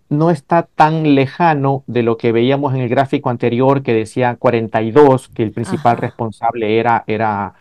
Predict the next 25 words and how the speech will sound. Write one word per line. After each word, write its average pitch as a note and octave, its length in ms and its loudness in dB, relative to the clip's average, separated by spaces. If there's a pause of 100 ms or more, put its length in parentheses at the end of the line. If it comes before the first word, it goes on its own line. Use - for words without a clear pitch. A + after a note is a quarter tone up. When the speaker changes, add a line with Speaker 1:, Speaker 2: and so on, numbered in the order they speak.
(240)
Speaker 1:
Noboa, C#3+ 440 4
pues C3+ 180 -2
ahora A#2+ 220 0
treinta A2+ 340 -4
y A2+ 60 -4
seis C3+ 260 0
por - 180 -6
ciento C3+ 540 -4 (460)
dice A#2+ 340 -2
que A#2+ 140 2
no C#3 200 4
tomó C3 300 2
las C3+ 140 2
precauciones B2 500 -2
necesarias B2 480 -2
para A#2 200 -4
evitar A2 280 -2
los G#2+ 140 -4
apagones, A#2 680 -4
están A#2 320 -4
de B2 60 0
acuerdo C3 440 2
con G#2+ 120 -8
esa G2+ 160 -8
frase. - 400 -8